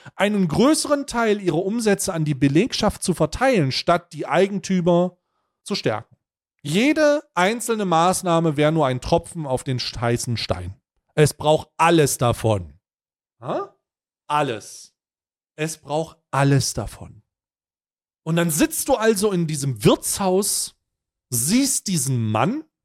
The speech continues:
der einen eigenen Raum hat. Wichtig zu sagen, dass der ein Mann ist.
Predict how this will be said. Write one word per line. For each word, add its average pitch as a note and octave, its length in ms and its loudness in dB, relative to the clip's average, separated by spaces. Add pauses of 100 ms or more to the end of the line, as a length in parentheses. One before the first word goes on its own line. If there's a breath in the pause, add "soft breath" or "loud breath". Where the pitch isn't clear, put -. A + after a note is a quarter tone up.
(640)
der C#3 160 6
einen B2 180 -4 (140)
eigenen D#3+ 580 4
Raum B2 320 4
hat. G#3 320 -2
Wichtig G3 560 0
zu - 80 0
sagen, D3+ 380 4
dass C#3 160 -2
der B2+ 160 2
ein A#2 200 0
Mann C#3 320 2
ist. - 440 -12